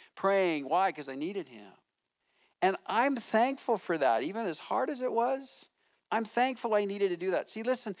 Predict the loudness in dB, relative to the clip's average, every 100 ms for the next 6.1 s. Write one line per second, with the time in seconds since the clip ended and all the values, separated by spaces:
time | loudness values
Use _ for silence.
0 | -12 -8 -4 0 2 2 6 4 4 0
1 | 0 0 -2 -4 -8 -8 -4 0 0 -2
2 | -4 -4 0 0 0 -2 0 0 0 -4
3 | -8 -8 -8 -8 -14 _ _ -10 -8 -8
4 | -2 2 2 0 -4 -6 -4 -4 -6 -8
5 | -10 -10 -14 -12 -12 -12 -14 -12 -14 -18
6 | -20